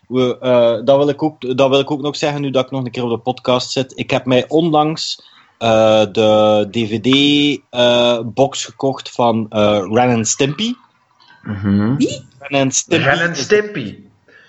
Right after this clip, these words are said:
Speaker 1: Ja.
Speaker 2: De
Speaker 1: You
Speaker 2: je-
Speaker 1: filthy swine!
Speaker 2: <laughs>
Speaker 1: I will kill you!
Speaker 2: I will kill you! Oh, not
Speaker 1: Nee.
Speaker 2: that, oh,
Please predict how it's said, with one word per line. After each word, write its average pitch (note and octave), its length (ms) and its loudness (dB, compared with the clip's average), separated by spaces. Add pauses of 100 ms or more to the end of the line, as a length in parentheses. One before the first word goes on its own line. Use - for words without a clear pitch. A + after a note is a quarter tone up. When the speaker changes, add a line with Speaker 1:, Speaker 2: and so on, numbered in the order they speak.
(480)
Speaker 1:
Ja. C3 140 2
Speaker 2:
De - 1080 -10
Speaker 1:
You - 100 6
Speaker 2:
je- D#3 60 2
Speaker 1:
filthy C4+ 340 0
swine! C4 1120 0
Speaker 2:
<laughs> D3+ 200 0
Speaker 1:
I A#3+ 40 2
will - 220 -4
kill C4 360 -8
you! A#3+ 520 -2
Speaker 2:
I D3+ 240 -2
will F3+ 220 -4
kill A#3 360 0
you! F#3 540 0 (1300)
Oh, C#3 300 2
not D3+ 80 2
Speaker 1:
Nee. D#3 80 2
Speaker 2:
that, E3+ 140 -2 (180)
oh, G3+ 240 2